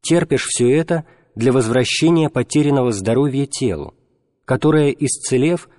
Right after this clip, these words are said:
опять непременно заболит, непременно умрет и истлеет.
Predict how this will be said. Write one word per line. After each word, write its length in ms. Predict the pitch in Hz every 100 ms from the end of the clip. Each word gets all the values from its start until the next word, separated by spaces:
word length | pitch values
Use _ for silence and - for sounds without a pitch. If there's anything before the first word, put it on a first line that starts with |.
| _ _ -
опять 320 | 127 165 165
непременно 560 | 160 156 151 156 156 156
заболит, 600 | 147 147 156 113 78 _ _ _ _ _
непременно 540 | - 131 143 143 143 139
умрет 580 | - 131 120 139 156 - _ _ -
и 140 | 139
истлеет. 680 | 127 - 143 120 78 -